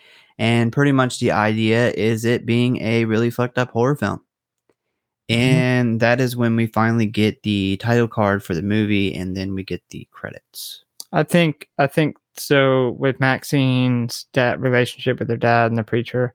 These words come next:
Speaker 2: I think that's gonna be touched on a lot in the, the next movie.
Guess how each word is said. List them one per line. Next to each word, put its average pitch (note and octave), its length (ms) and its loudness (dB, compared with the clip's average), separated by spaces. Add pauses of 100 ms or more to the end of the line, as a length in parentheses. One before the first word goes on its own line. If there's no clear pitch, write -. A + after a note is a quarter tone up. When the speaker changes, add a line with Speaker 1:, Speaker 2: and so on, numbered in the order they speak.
(500)
Speaker 2:
I B2+ 80 2
think C3+ 200 2
that's A#2+ 200 2
gonna C3 160 0
be A#2+ 80 0
touched B2+ 400 -2
on B2 120 2
a A2+ 80 0
lot A2 300 0
in A#2+ 140 -4
the, A2 260 -2
the B2+ 180 -2
next G#2 340 -2
movie. A2 380 -6